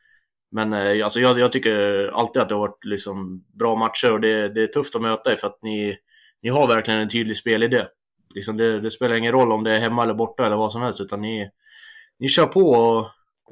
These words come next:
har ett bra försvarsspel, en, eh, konstruktiv anfallshockey, eh, bra back, alltså ni har en bra mix på backsidan tycker jag med både stora, tuffa, starka backar,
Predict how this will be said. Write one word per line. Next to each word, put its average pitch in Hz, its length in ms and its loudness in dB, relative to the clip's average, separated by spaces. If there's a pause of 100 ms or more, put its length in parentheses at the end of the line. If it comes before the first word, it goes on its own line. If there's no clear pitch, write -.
(340)
har 117 80 -4
ett 117 100 -8
bra 135 140 4
försvarsspel, 135 760 2
en, 120 200 2
eh, 110 380 -2 (560)
konstruktiv 131 720 0
anfallshockey, 131 880 0 (500)
eh, 95 520 -10 (200)
bra 127 260 2
back, 127 260 0
alltså 113 180 -2
ni 127 80 2
har 131 80 2
en 131 60 -2
bra 135 220 4
mix 135 260 -2
på 120 80 -4
backsidan 127 480 0
tycker 135 260 -2
jag 120 100 2
med 117 260 -2 (380)
både 113 640 0 (200)
stora, 127 360 0
tuffa, 123 320 -2
starka 127 360 0
backar, 123 480 0